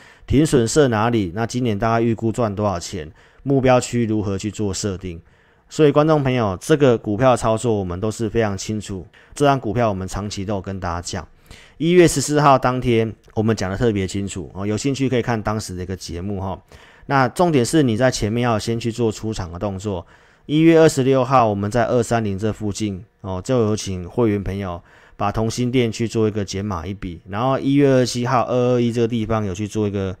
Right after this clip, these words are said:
获利了结持股。一月中如果你有先高出的话，这个拉回其实你才有资金去做低接，哦，因为当时同心店跌到两百零五元。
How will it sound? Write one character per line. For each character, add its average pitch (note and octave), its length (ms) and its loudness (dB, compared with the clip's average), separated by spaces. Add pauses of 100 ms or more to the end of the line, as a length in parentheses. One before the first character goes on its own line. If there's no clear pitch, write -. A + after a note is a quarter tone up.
获 B2+ 180 0
利 B2 140 2
了 F#2 160 0
结 F2 200 -10
持 F#2+ 200 -10
股。 F2 200 -12 (540)
一 C3+ 140 0
月 D3+ 180 8
中 C3 220 2
如 C3 100 4
果 A2+ 160 2
你 G#2 80 -2
有 G2+ 160 -2
先 G2 220 -4
高 G2 200 -2
出 G2 160 -6
的 E2+ 80 -8
话， F2 300 -6 (380)
这 D#3+ 140 -2
个 D3 140 6
拉 C3 280 6
回 A#2 160 -2
其 G#2+ 140 -6
实 G#2 160 -8
你 F2 140 -8
才 A2 100 -6
有 G2+ 140 -2
资 G2 120 -12
金 G2+ 160 -10
去 F#2+ 120 -10
做 G2+ 120 -4
低 F2+ 240 -10
接， F2+ 300 -12 (160)
哦， G2 100 -8
因 A#2+ 60 -4
为 C3 80 -2
当 C#3+ 180 0
时 C3 140 -4
同 G#2+ 160 -4
心 A2+ 160 -6
店 G#2+ 300 -4
跌 F#2+ 160 -8
到 G2+ 260 -2 (120)
两 G#2 220 -4
百 G2+ 140 -4
零 F2+ 240 -8
五 E2 140 -12
元。 D#2 120 -12